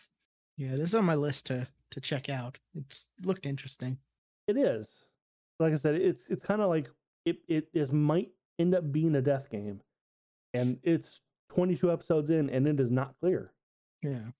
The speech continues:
Speaker 1: And also, like, <laughs> yeah,
Speaker 2: Actually,
Speaker 1: it's, I, this
Speaker 2: episodes,
Speaker 1: is one
Speaker 2: chap-,
Speaker 1: where,
Speaker 2: chapters.
Speaker 1: yeah, this was one where it was like, it's not a huge, like, there's not a whole lot to, like, you know, like the other one you were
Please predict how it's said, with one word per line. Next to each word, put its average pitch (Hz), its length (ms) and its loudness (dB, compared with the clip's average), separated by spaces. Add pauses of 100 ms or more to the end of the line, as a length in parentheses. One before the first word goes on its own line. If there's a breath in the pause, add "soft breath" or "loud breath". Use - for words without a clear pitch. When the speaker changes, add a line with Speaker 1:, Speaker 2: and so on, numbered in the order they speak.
(400 loud breath)
Speaker 1:
And 170 180 0
also, 180 400 2
like, 151 280 -2
<laughs> - 0 -
yeah, 208 120 2
Speaker 2:
Actually, 190 160 4
Speaker 1:
it's, 127 180 4
I, 160 80 0
this 180 120 4
Speaker 2:
episodes, 190 220 2
Speaker 1:
is 160 120 -2
one 165 160 2
Speaker 2:
chap-, 160 80 0
Speaker 1:
where, 151 140 2
Speaker 2:
chapters. - 360 -8 (480)
Speaker 1:
yeah, 156 220 2
this 160 200 -2
was 160 160 -4
one 165 240 2
where 147 180 2
it 143 80 0
was 139 180 -2
like, 143 160 -4 (100)
it's - 320 -8
not 247 220 0
a 233 40 0
huge, 208 840 -4 (100)
like, 143 340 -4 (720)
there's 170 180 -4
not 214 160 2
a 180 40 0
whole 220 300 2
lot 151 280 0
to, 143 160 -2
like, 143 240 -4 (180)
you 156 120 -2
know, 143 80 -4
like 156 140 -4
the 170 120 2
other 160 160 2
one 147 160 0
you 143 100 -2
were 135 60 -6